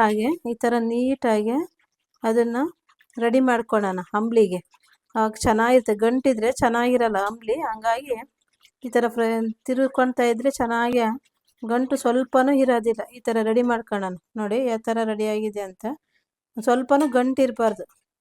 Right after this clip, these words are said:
ಇದನ್ನ ರೆಡಿ ಮಾಡಿ ಸೈಡ್ಗೆ ಇಡೋಣ. ಈಗ ನಾವು ತಗೊಂಡಂತ ಗಟ್ಟಿ ಮೊಸರನ್ನ ಮಜ್ಜಿಗೆ ಮಾಡ್ಕೊಳ್ಳೋಣ. ಆದಷ್ಟು ಮಜ್ಜಿಗೆ ಎಷ್ಟು ಹಾಕಿದ್ರೂ ಏನೂ ಆಗಲ್ಲ, ಚೆನ್ನಾಗಿರುತ್ತೆ, ತಂಪಾಗಿರುತ್ತೆ. ಬೇಸಿಗೆ ಅಲ್ವಾ, ಈಗ ತುಂಬಾ ತಂಪಿರುತ್ತೆ, ಹಂಗಾಗಿ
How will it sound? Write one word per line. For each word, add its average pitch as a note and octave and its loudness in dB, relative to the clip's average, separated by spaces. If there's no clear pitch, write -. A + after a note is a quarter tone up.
ಇದನ್ನ A#3 -2
ರೆಡಿ A#3+ 2
ಮಾಡಿ A#3+ 0
ಸೈಡ್ಗೆ B3 2
ಇಡೋಣ. F#3 -2
ಈಗ B3 2
ನಾವು G#3+ 0
ತಗೊಂಡಂತ A#3+ 0
ಗಟ್ಟಿ A3 -2
ಮೊಸರನ್ನ A3 -4
ಮಜ್ಜಿಗೆ G#3+ 0
ಮಾಡ್ಕೊಳ್ಳೋಣ. G3 -4
ಆದಷ್ಟು A3+ 2
ಮಜ್ಜಿಗೆ A3+ 0
ಎಷ್ಟು - -2
ಹಾಕಿದ್ರೂ A#3+ 0
ಏನೂ A#3 -2
ಆಗಲ್ಲ, G#3 -4
ಚೆನ್ನಾಗಿರುತ್ತೆ, A3+ -2
ತಂಪಾಗಿರುತ್ತೆ. A#3 0
ಬೇಸಿಗೆ A3+ 0
ಅಲ್ವಾ, G#3+ 2
ಈಗ G3+ -4
ತುಂಬಾ B3+ 2
ತಂಪಿರುತ್ತೆ, A#3 -2
ಹಂಗಾಗಿ A3+ 0